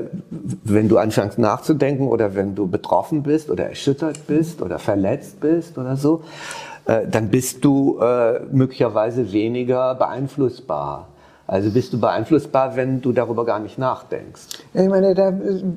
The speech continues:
Speaker 2: verwendest du Begriffe, die ha-, die so sagen, das ist intentional, das geschieht nicht nur, sondern das ist auch beabsichtigt, dass man funktionalisiert werden kann?
Speaker 1: Unbewusst beabsichtigt. Vielleicht
Speaker 2: Okay.
Speaker 1: auch von manchen bewusst, das
Speaker 2: Okay.
Speaker 1: weiß ich nicht.
Speaker 2: Ja.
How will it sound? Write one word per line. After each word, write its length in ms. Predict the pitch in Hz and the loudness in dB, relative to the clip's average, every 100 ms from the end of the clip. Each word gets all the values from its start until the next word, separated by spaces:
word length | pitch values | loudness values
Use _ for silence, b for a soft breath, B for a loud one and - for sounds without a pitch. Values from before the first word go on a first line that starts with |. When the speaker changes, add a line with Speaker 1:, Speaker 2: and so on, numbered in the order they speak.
| - | -8
Speaker 2:
verwendest 640 | - 190 180 190 190 - | 0 2 4 2 0 0
du 80 | 185 | 0
Begriffe, 440 | 180 185 185 202 | 2 2 2 0
die 180 | 175 170 | 0 0
ha-, 240 | 165 170 | 0 -2
die 240 | 165 165 165 | -4 -2 -2
so 400 | 156 165 156 156 | -2 -4 0 2
sagen, 340 | 160 160 165 | 2 2 2
das 180 | 165 165 | 0 0
ist 140 | 185 | -2
intentional, 920 | - 202 208 202 156 143 160 143 139 139 | 0 0 2 0 -2 -2 -2 0 0 0
das 180 | 151 - | 0 0
geschieht 340 | 175 190 185 | -2 -2 0
nicht 200 | 180 175 | 0 2
nur, 180 | 175 175 | 0 2
sondern 320 | 165 160 156 | 0 0 0
das 160 | 156 156 | -2 -4
ist 240 | 156 - - | -14 -6 0
auch 280 | 143 147 - b _ | 0 0 -20 b _
beabsichtigt, 1040 | - 151 - 151 - - 127 - 131 - 147 | -2 0 0 -2 -4 -2 -2 -4 -8 -2 -2
dass 200 | 139 143 | -2 0
man 200 | 147 139 | 0 0
funktionalisiert 1400 | - 165 156 - 160 147 143 151 143 151 160 151 - 135 | -2 -2 -2 -2 0 2 2 2 2 2 4 2 -2 0
werden 440 | 139 127 135 131 | 0 2 -2 -4
kann? 460 | - 139 127 120 123 - | -2 0 2 0 -4 0
Speaker 1:
Unbewusst 760 | 127 127 117 110 135 135 - - | 4 6 4 4 2 0 -6 0
beabsichtigt. 840 | 80 - - 95 - 90 - - | 2 0 0 -2 -2 -8 -8 -10
Vielleicht 360 | - 117 107 - | 0 4 4 2
Speaker 2:
Okay. 80 | |
Speaker 1:
auch 100 | - | -2
von 220 | - 120 107 | 0 -2 0
manchen 380 | 104 107 123 | -2 -2 -4
bewusst, 420 | 104 90 110 117 - | -4 0 -2 -2 -8
das 100 | 160 | -2
Speaker 2:
Okay. 80 | |
Speaker 1:
weiß 200 | 92 101 | 0 0
ich 140 | 117 - | -4 -6
nicht. 180 | 117 | -6
Speaker 2:
Ja. 100 | - | -4